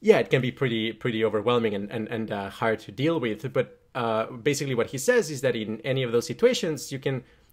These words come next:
usually find some aspect of your experience that is in a restful state, such as, for example, you know, dark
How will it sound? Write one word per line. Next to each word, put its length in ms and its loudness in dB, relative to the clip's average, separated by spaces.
usually 840 0
find 540 0
some 440 0
aspect 720 -4
of 160 -4
your 140 2
experience 720 -4
that 160 2
is 200 -2
in 180 -2
a 180 2
restful 540 -2
state, 520 -4
such 320 0
as, 180 0
for 180 0
example, 680 -2
you 80 0
know, 120 0
dark 400 2